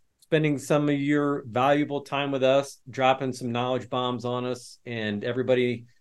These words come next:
they know how to, uh, they know how to get a hold of you now, and hopefully, uh, they'll reach out and use, uh, your books and your information and your story as a springboard to maybe help themselves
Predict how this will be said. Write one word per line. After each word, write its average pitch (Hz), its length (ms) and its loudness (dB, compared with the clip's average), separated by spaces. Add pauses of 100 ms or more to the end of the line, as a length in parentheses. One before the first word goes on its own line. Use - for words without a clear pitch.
(320)
they 131 140 4
know 139 160 2
how 127 180 2
to, 123 220 6
uh, 117 160 4 (340)
they 123 100 -2
know 127 120 0
how 135 100 4
to 135 80 2
get 135 140 4
a - 20 6
hold 139 200 2
of 143 60 2
you 139 60 2
now, 139 380 2
and 113 180 -4
hopefully, 123 600 -2 (360)
uh, 113 200 -2
they'll 117 200 2
reach 120 300 0
out 135 380 2
and 104 420 -6
use, 113 460 -8
uh, 101 240 -4 (120)
your 113 520 -2 (240)
books 135 340 0
and 110 140 -4
your 110 120 -2
information 123 540 -2
and 107 140 -2
your 101 100 -4
story 117 400 -4
as 110 140 -8
a 107 40 -12
springboard 120 800 -4 (420)
to 107 380 -2
maybe 110 280 -6
help 113 160 -2
themselves 107 560 -4